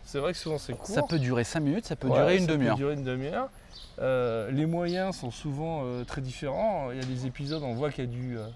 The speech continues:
Speaker 1: qu'il y a du pognon. D'autres, on voit qu'il y a, il y a pas beaucoup de pognon, mais bon,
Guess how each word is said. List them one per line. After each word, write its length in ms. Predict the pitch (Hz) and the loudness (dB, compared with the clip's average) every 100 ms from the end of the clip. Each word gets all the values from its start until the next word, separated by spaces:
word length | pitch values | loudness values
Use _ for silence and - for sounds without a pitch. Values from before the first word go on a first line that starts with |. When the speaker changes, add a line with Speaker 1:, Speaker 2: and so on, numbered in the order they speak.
| - - | -16 -12
Speaker 1:
qu'il 120 | 127 | -8
y 40 | 117 | -8
a 20 | |
du 60 | |
pognon. 380 | 110 131 143 226 - - - - - - - - - | -6 -6 -4 -8 -10 -18 -20 -20 -20 -20 -20 -18 -8
D'autres, 360 | 123 143 - 120 | -4 -4 -4 -6
on 200 | 107 107 | -4 -2
voit 260 | 131 131 | -2 -2
qu'il 180 | - 120 | -4 -8
y 40 | |
a, 100 | 110 113 120 117 117 | -6 -8 -10 -12 -14
il 60 | 117 | -14
y 40 | |
a 40 | |
pas 140 | 110 123 | -12 -10
beaucoup 240 | 127 117 | -8 -8
de 60 | 113 | -8
pognon, 380 | 135 131 139 135 | -6 -8 -8 -10
mais 80 | 120 | -12
bon, 120 | 120 | -12